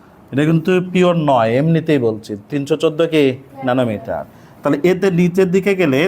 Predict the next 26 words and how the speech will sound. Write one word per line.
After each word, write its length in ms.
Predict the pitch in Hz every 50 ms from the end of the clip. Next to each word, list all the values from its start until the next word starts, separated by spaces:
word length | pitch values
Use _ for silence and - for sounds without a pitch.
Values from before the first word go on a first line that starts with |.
| 165 151
দেখলাম 280 | 156 147 156 170 165 165 160 - 175 175 180
এর 100 | 185 185 - 139 135
আকার 220 | 131 - 147 147 151 156
হলো 160 | 156 143 139 156 170 170 -
তিনশো, 280 | 165 160 156 147 - 165 151
মনে 120 | 160 156 156 151
করো 140 | 165 156 156 156 -
ষোলো 220 | - 196 185 165 147 120
ন্যানোমিটার। 520 | 110 107 107 104 104 98 - 92 78 67 - - - - - - - - - - - - - - -
তিনশো 260 | - 135 135 131 160 147 147
কত 120 | 151 147 160 151
ম্যান-, 160 | 156 160 165 156
ন্যানোমিটার? 460 | 151 156 160 160 160 160 170 156 156 151 - - -
ষোলো 180 | - 175 160 156 143 131
ন্যানোমিটার। 500 | 123 117 110 107 104 104 98 87 78 - - - - - - - - -
তাহলে 160 | 147 143 156 147 - 185
এর 100 | 190 202 190 185
নিচের 240 | 190 175 196 196 185 170
দিকে 160 | 185 180 190 185 175 175
গেলে 160 | 143 143 147 170 - - 147 143
আকারটা 320 | 139 147 151 143 147 - 160 156
আরও 120 | 160 160 160
কী 80 | 165 160 160
হবে? 160 | 156 151 160 160 165 - - - - - - - - 269 269 - - - - - - - - - - - - 107 98 95
বাড়বে। 360 | 90 90 85 78 67 60 - - - - - - - - - - - - - - - - - - - - -
তার 120 | 151 156